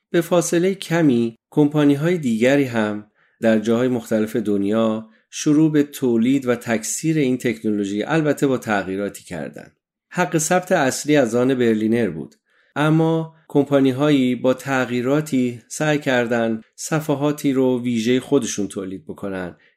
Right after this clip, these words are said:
که صرفاً با دستگاه‌های خودشون قابل پخش باشه تا شاید بتونن با کمپانی گرامافون انگلستان رقابت داشته باشن. اما خب هیچ کدوم نتونستن این اتفاق رو رقم بزنن. از جمله اونها کمپانی فرانسوی بود به نام پته.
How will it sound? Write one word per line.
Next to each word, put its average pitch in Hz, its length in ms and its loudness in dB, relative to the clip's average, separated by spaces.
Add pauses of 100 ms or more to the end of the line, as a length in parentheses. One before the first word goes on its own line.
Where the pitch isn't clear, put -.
که - 120 -6
صرفاً 147 400 2
با 135 140 2
دستگاه‌های 113 560 2
خودشون 107 500 -2
قابل 92 280 -4
پخش 92 300 -8
باشه 85 260 -10
تا 135 140 -6
شاید 147 460 2
بتونن 120 520 -2 (320)
با 131 100 -2
کمپانی 117 420 0
گرامافون 110 480 2
انگلستان 113 640 0
رقابت 110 460 0
داشته - 300 -10
باشن. - 320 -12 (420)
اما 160 220 2
خب 151 220 -2
هیچ 156 200 -6
کدوم 135 280 0
نتونستن 98 760 -4 (340)
این 127 200 2
اتفاق 113 440 0
رو 104 80 0
رقم 98 240 -2
بزنن. 92 540 -8 (440)
از 151 180 0
جمله 147 260 6
اونها 160 400 2
کمپانی 127 540 0
فرانسوی 113 640 0
بود 127 180 -2
به 110 120 0
نام 104 180 0
پته. 92 600 -6